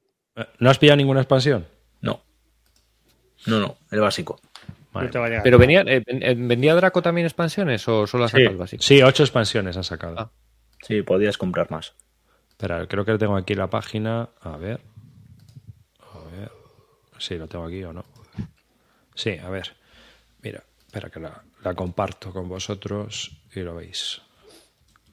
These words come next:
Speaker 1: Aquí tiene, estamos viéndolo, ¿no? Sí.
Speaker 2: Eso es.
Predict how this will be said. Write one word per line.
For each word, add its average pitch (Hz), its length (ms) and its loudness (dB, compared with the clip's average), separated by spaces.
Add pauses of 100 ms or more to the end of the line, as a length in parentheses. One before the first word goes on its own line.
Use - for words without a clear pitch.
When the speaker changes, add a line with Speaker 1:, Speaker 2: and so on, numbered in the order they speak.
(2250)
Speaker 1:
Aquí 98 600 -6 (160)
tiene, 101 480 -4 (340)
estamos 95 460 -14
viéndolo, 82 360 -16
¿no? 123 140 -12
Sí. 87 220 -6 (340)
Speaker 2:
Eso 104 280 -4
es. 90 180 -10